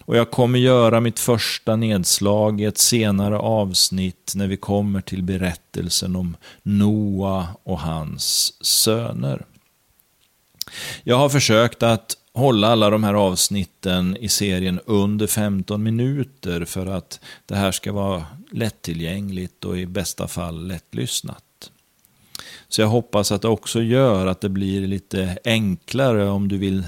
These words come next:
repetera den här undervisningen, om du vill återkomma till den. Men, eh, det andra avsnittet nu vill jag avsluta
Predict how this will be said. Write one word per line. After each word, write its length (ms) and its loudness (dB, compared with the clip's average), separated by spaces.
repetera 1200 -6
den 140 0
här 160 0
undervisningen, 840 0
om 100 -2
du 80 -2
vill 140 -2
återkomma 720 -4
till 300 -12
den. 200 -20
Men, 400 4
eh, 300 6
det 320 4
andra 340 6
avsnittet 540 0
nu 160 2
vill 160 4
jag 240 2
avsluta 1400 2